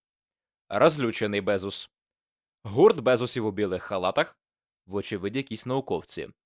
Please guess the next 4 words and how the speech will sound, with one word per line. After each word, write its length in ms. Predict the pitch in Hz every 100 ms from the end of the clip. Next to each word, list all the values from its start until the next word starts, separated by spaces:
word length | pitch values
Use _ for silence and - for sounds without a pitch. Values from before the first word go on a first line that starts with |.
| _ _ _ _ _ _ _ _ _
Кілька 260 | - 139 -
проходячих 540 | 180 170 120 104 131
повз 240 | - 107 92
Безосів. 560 | 90 90 85 - 82